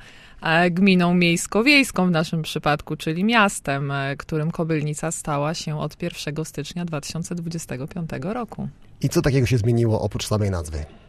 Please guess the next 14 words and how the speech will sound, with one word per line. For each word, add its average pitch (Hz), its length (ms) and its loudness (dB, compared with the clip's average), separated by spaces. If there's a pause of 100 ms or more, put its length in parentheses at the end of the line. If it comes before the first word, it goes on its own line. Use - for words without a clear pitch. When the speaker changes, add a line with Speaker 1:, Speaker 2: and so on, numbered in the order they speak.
(600)
Speaker 1:
W - 60 -14
sumie 233 440 0
w - 80 -6
tym 233 220 4
momencie 220 480 6
najbardziej 208 540 6
odczuwalna 190 760 4
jest, 202 500 0
e, 185 200 4
ta 190 200 2
zmiana 190 420 4
nazwy 185 560 2
oraz 294 380 2
zmiana 214 580 6